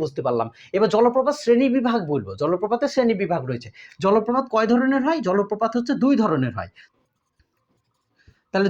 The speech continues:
জলপ্রপাতের শ্রেণী বিভাগ, এটা কত ধরনের? এটা দুটো টাইপ। আমি দুটো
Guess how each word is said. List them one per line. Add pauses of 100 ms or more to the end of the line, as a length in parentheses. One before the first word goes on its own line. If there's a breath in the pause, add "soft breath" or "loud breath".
জলপ্রপাতের
শ্রেণী
বিভাগ, (100)
এটা
কত (120)
ধরনের?
এটা (360)
দুটো (120)
টাইপ। (680 loud breath)
আমি (100)
দুটো